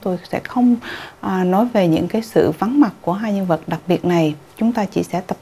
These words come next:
trung là hội nghị lần này đã đạt được những gì mà nước chủ nhà, Tổng thống Widodo, à, cũng đã liên tục loan báo. Kinh tế là một trong những trọng tâm.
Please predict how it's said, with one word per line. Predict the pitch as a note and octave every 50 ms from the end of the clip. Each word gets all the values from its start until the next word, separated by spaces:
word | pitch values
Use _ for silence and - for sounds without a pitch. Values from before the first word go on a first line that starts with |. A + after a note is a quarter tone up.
| _
trung | - A#3 A3+ G#3+ G3+ - - - - - - -
là | G3 F#3
hội | F3 F3 F3 -
nghị | G3 F#3+ F3+ E3+ E3
lần | F3 F3 E3 E3
này | E3 E3 D#3+ D3+ D3 C#3+ - -
đã | E3 D#3 D#3 - - -
đạt | F3+ D#3+ D#3 C#3+ - -
được | F3+ E3+ D#3+ - E3
những | D#3+ D3+ - G#3 G#3
gì | G#3+ G3 F3 D#3 C#3+ - - - - - - -
mà | F#3 F3
nước | E3 F3+ B3+ D#4+ F4 -
chủ | - - -
nhà, | - G#3+ G#3+ G3+ F#3+ F3 E3 E3 - -
Tổng | - - F3+ F#3 -
thống | G3 G3 A#3+ B3 A#3
Widodo, | A#3 A3 G#3 G3+ G3 G3 G3 F#3+ F3+ E3+ F3 - -
à, | - F3 F3+ E3+ E3+ -
cũng | - F3 - E3+ F3+
đã | F#3 F3 - - F#3+ G3+
liên | G#3+ G#3+ G3+
tục | G#3 - F3 - -
loan | F#3+ F#3 F#3 F#3
báo. | F3+ F3 F3 F3+ A#3 D4+ - - - - - - -
Kinh | - A#3+ A3
tế | G#3+ A3 G#3 G3+ A3+ C#4
là | C4+ A#3
một | F3+ F3 E3+ D#3 D#3+ -
trong | - G3+ G3 F#3
những | E3 E3 F3+
trọng | - - - - D#3+
tâm. | - A#3+ A#3+ A#3+ A3+